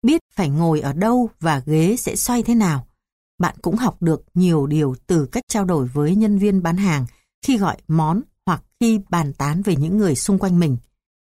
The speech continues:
Vấn đề nằm ở tất cả những điểm đó. Trẻ con không ngừng học hỏi và có rất nhiều thứ để chúng học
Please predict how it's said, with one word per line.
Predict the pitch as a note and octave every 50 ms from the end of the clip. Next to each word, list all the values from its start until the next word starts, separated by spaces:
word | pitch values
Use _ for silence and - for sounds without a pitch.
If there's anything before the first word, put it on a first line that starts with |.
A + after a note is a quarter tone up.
| _ _
Vấn | - E3+ F#3 A3
đề | G#3 F#3+ E3 C#3+ C3+
nằm | B2 C3 D3 D#3+ C#3+ C3+ -
ở | D#3 C#3+ B2+
tất | - _ D#4 - _ _
cả | _ F#3+ E3+ C#3 A#2+ -
những | D3+ E3 G3
điểm | G#3+ G#3 D3 C3
đó. | B2+ C#3 C#3+ D3+ F3 A3+ - _ _ _ _ _ _ _ _ _
Trẻ | - F#3+
con | D3+ - - A#3 A#3+ A#3
không | G#3+ - - C#4+ C#4 B3
ngừng | A3+ F#3+ D#3+
học | C3 B2 E3 D#3
hỏi | - D#3+ D#3+ C#3+ B2+ B2 - _ _ _ _ _
và | F#3 F3
có | F3+ - F#3 G3 A3
rất | - E4 F4 -
nhiều | B3 A3 F#3 D#3
thứ | - - E3 F3 F3+ A3 C#4 E4 -
để | - F3+ D3+
chúng | B2+ - - F#3+ F#3
học | G#3 A#3 A3+ D3+ - -